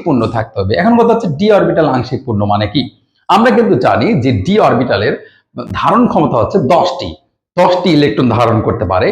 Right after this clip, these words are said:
তাহলে দশটির কম হলেই কিন্তু তাকে আমরা আংশিক, কি বলবো, আংশিক ভাবে বলবো যে, আহ, আংশিক পূর্ণ থাকা বলবো। যেমন ডি ওয়ান, ডি ওয়ান, ডি টু, ডি থ্রি, ডি ফোর, ডি ফাইভ, ডি সিক্স, ডি সেভেন, এই ডি এইট, ডি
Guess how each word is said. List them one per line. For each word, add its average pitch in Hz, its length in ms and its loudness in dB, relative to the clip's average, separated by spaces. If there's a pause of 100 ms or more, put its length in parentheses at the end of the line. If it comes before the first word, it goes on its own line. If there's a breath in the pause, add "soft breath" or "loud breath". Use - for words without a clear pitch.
(260 loud breath)
তাহলে 185 180 2
দশটির 214 520 0 (160)
কম 185 260 4 (960)
হলেই 240 360 4
কিন্তু 202 180 0
তাকে 151 200 0
আমরা 120 180 0
আংশিক, 127 420 -2 (320)
কি 160 60 0
বলবো, 160 260 2 (120)
আংশিক 127 320 0 (340 loud breath)
ভাবে 117 200 2
বলবো 127 340 2
যে, 123 500 0
আহ, 117 300 4 (140)
আংশিক 156 280 -2 (100)
পূর্ণ 139 180 2 (100)
থাকা 113 240 -2 (140)
বলবো। 107 200 0 (120)
যেমন 151 240 2
ডি 180 140 2
ওয়ান, 123 340 4 (160)
ডি 147 100 0
ওয়ান, 131 260 2 (240)
ডি 147 100 -2 (100)
টু, 139 60 -2 (180)
ডি 151 100 0 (120)
থ্রি, 135 120 0 (180)
ডি 143 100 2
ফোর, 127 340 0
ডি 135 80 -2
ফাইভ, 123 280 0 (140)
ডি 135 80 -4
সিক্স, - 260 -12 (100)
ডি 131 80 -10
সেভেন, 120 380 -4
এই 120 120 0 (360 loud breath)
ডি 135 160 2
এইট, 165 140 2 (120)
ডি 147 100 0